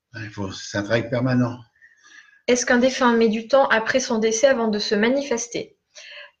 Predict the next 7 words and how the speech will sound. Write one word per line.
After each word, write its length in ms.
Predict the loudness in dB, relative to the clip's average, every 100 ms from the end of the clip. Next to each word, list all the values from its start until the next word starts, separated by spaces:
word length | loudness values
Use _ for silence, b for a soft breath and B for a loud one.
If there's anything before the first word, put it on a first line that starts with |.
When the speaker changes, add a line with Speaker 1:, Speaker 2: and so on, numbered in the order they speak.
| -2
Speaker 2:
Peut-il 880 | -2 -2 -2 0 0 2 2 0 -6 -4
arriver 420 | 0 0 2 0
qu'il 180 | 0 0
ne 60 |
se 160 | 0 2
manifeste 560 | 0 0 0 -4 -2 0
jamais ? 420 | 2 0 -2